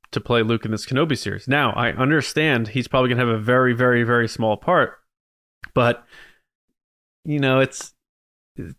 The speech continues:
it puts a lot of pressure on that kid when you have the ex-, this, the president of the studio saying Luke Skywalker can only be Mark Hamill,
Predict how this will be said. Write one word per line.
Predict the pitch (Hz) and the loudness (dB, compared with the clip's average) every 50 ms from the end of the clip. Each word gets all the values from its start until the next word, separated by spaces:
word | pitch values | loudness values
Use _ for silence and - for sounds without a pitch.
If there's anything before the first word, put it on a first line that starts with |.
| - - - | -14 -8 -6
it | 147 127 - - | -6 -6 -4 -2
puts | - 160 - | -2 0 2
a | 175 | 2
lot | 156 156 151 | 2 2 2
of | 151 - - | 0 -2 -2
pressure | - 160 156 147 - 156 | -2 0 2 2 2 2
on | 139 135 131 | 2 4 2
that | 131 127 120 - | 2 0 0 -2
kid | - - 156 143 127 120 | 0 2 2 2 2 2
when | 123 117 113 113 104 | 0 0 -2 -2 -4
you | 120 120 117 117 | -2 0 2 2
have | 120 117 | 2 2
the | 117 120 117 | 2 2 0
ex-, | 117 117 120 127 - | 0 -2 -4 -6 -8
this, | - 120 117 117 107 - - _ | -8 -6 -6 -6 -6 -8 -8 _
the | - 123 | -8 -8
president | - - - 143 143 131 131 131 123 120 | -6 -2 0 0 0 2 2 0 0 0
of | |
the | 113 | -2
studio | - - - 139 127 120 110 | -4 -2 -2 0 2 2 0
saying | 107 - 123 117 113 110 107 104 110 | 0 0 0 0 0 -2 -4 -4 -2
Luke | 120 123 - | -4 -4 -4
Skywalker | - - 139 131 127 123 120 - 123 - | -4 -2 0 0 2 2 0 -2 -4 -6
can | - 127 110 107 | -6 -6 -4 -2
only | 117 127 127 123 120 | 0 0 0 0 0
be | 113 120 117 | 0 0 -2
Mark | 110 113 113 110 - | -2 -2 -2 -2 -2
Hamill, | - 135 135 127 113 107 107 113 110 | -2 0 0 0 0 0 -2 -4 -6